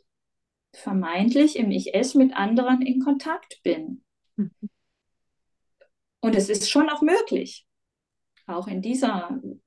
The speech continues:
Speaker 1: Konstellation hier und jetzt, dass wir uns berühren. Ähm,
Speaker 2: Und
Speaker 1: aber
Speaker 2: ist
Speaker 1: ja.
Speaker 2: das nicht auch die, das Angebot, das, mein Beziehungsangebot als Gestalttherapeutin, äh,
Speaker 1: Ja.
Speaker 2: den anderen einzuladen, Ich-Du-Begegnungen zu erleben? Wenn du gerade sagst, es ist möglich durch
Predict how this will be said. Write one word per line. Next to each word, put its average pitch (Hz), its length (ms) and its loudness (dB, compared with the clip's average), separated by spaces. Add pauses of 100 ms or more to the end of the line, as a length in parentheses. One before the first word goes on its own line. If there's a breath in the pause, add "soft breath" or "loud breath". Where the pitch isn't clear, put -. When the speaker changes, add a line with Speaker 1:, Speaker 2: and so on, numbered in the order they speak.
(120)
Speaker 1:
Konstellation 185 680 -2
hier 185 200 4
und 185 140 -4
jetzt, - 340 -2
dass 185 200 -4
wir - 80 0
uns - 220 0
berühren. 190 640 -4 (760)
Ähm, 202 360 0
Speaker 2:
Und 233 360 4
Speaker 1:
aber 202 80 -4 (280)
Speaker 2:
ist 220 220 2
Speaker 1:
ja. 190 140 -4
Speaker 2:
das 233 260 2
nicht 220 240 6
auch 202 180 4
die, 202 380 6
das 196 260 2
Angebot, 226 680 4
das, 190 200 0
mein 190 280 6
Beziehungsangebot 226 1120 2
als - 280 -2
Gestalttherapeutin, 240 1400 -4 (760)
äh, 180 420 2
Speaker 1:
Ja. - 60 6
Speaker 2:
den 190 260 0
anderen 196 400 4
einzuladen, 240 960 2
Ich-Du-Begegnungen 202 1080 2
zu - 140 -6
erleben? 180 560 0
Wenn 208 120 8
du 214 80 8
gerade 202 280 2
sagst, 202 340 0
es 196 140 0
ist 208 200 2
möglich 226 440 4
durch 214 340 4